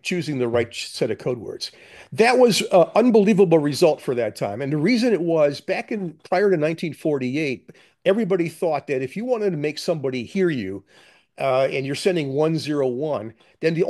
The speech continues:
only way to do that was to send one zero one, one zero one, one zero one, one zero one until the guy finally gets it. So the, the concept was there was no idea of channel capacity, no idea that you could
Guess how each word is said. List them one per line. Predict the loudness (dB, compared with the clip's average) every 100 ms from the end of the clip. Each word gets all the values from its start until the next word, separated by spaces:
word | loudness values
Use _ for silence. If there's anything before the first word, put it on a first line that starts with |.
| 0
only | -2
way | 0 0
to | 0
do | -4 -8 -4
that | -4 -4
was | -8
to | -10
send | -2 0 0
one | 0 -2
zero | -2 -2 -2 -2
one, | -2 -2 -4 -8
one | -2 0 0
zero | -2 -2
one, | -2 -4 -6 -8
one | -6 0 0 0
zero | -4 -2 -4
one, | -4 -8 -8
one | 0 2 2
zero | 2 2 0
one | -2 -6
until | -4 -2
the | -2
guy | -2 -4
finally | -4 -6 -6 -6
gets | -8 -10
it. | -16 _ _ _ _ -20 -4
So | 2 4
the, | 2 0
the | -4
concept | 0 2 4 2 0
was | 0 4 4 2 -6 _ -20 _ _ -2
there | 0
was | 0 -4 -8 -14 _
no | -4 4 6
idea | 6 2 0 -2
of | -2
channel | -4 -2 -2
capacity, | -6 -8 -8 -8 -8 -2
no | 2 2
idea | 0 -2 -2 0
that | -2 -4
you | -6
could | -6 -8